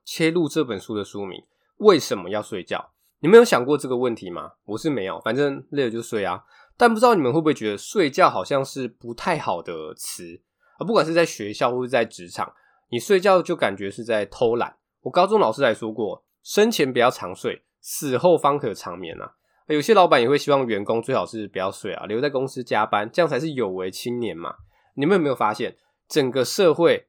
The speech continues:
感觉对睡眠好像不是那么的友善跟重视哦？会这样部分的原因是因为科学一直无法解释我们为什么要睡觉。从科学的角度上来看，睡眠一直是一个未解的重大谜题哦。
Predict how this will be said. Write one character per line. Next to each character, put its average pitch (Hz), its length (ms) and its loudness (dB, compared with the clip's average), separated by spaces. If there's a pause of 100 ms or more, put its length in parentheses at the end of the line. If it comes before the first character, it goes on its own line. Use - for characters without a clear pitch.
感 113 240 -2
觉 120 160 -4
对 170 160 0
睡 160 320 0
眠 107 180 0
好 104 240 -2
像 170 220 0
不 135 100 -10
是 151 140 -8
那 151 140 2
么 120 120 0
的 101 200 -4
友 104 260 -4
善 131 240 -2
跟 107 180 -4
重 98 240 -4
视 - 180 -16
哦？ 87 120 -12 (480)
会 233 220 6
这 202 100 4
样 180 140 6
部 202 180 -2
分 180 160 2
的 143 80 2
原 110 180 0
因 117 80 -2
是 117 120 -8
因 127 80 -2
为 127 120 2
科 170 320 2
学 131 260 -2
一 - 120 -10
直 - 160 -10
无 107 100 -8
法 107 200 -2
解 87 200 -10
释 117 300 -10
我 107 140 -4
们 98 240 -8
为 151 120 2
什 104 160 -6
么 87 60 -12
要 92 100 -4
睡 95 220 -10
觉。 - 300 -10 (240)
从 170 220 2
科 240 160 8
学 175 180 2
的 151 120 6
角 101 160 2
度 135 140 -4
上 131 180 0
来 95 120 -2
看， 95 260 -4
睡 202 240 2
眠 139 200 2
一 160 40 -2
直 135 140 -4
是 131 180 -6
一 113 60 -6
个 110 120 0
未 143 300 2
解 95 200 -6
的 85 80 -10
重 127 220 -4
大 107 180 2
谜 85 180 -10
题 85 220 -16
哦。 - 160 -16